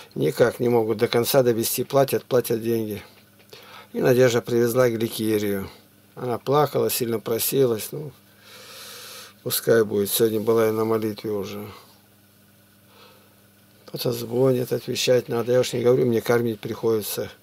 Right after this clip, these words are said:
кошек, голубей, воробеев и жуланов. Каждому своя пища. Ну, а что тут больше-то?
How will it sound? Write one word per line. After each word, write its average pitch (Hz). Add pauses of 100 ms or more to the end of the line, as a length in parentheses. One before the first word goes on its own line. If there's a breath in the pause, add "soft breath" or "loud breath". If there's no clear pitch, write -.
(580 loud breath)
кошек, 139
голубей, 123
воробеев 117 (1400 loud breath)
и -
жуланов. 110 (180)
Каждому 113
своя 110
пища. - (2000 soft breath)
Ну, 143
а 156
что -
тут 117
больше-то? 113